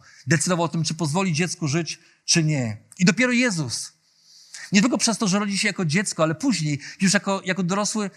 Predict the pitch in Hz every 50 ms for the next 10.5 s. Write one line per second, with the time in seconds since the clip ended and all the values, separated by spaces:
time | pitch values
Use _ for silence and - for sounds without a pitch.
0 | - - - - 156 190 202 208 196 - 254 226 - - 160 131 123 - - 185
1 | 160 190 180 - - - - - - 214 170 175 160 226 277 254 214 226 196 170
2 | - - - _ _ _ _ _ _ _ 151 127 175 226 233 - - - 160 151
3 | 139 - - - 240 240 226 190 180 180 180 185 180 190 170 - - 233 226 196
4 | 226 214 - - - - 208 190 196 165 - 202 196 190 165 170 190 202 190 180
5 | - - - 120 107 107 - - _ _ _ _ _ _ - 156 156 - 185 160
6 | - - 214 196 - - - 180 - - 185 - 190 - - - - 220 220 196
7 | 196 202 196 180 151 135 175 160 - - - - 135 135 - - 190 - - 190
8 | 165 151 156 139 120 - - - 170 202 349 403 440 427 - - - _ _ _
9 | _ _ _ _ _ _ _ _ _ _ _ _ _ _ _ _ - - 147 131
10 | 131 - - 285 311 302 - - - -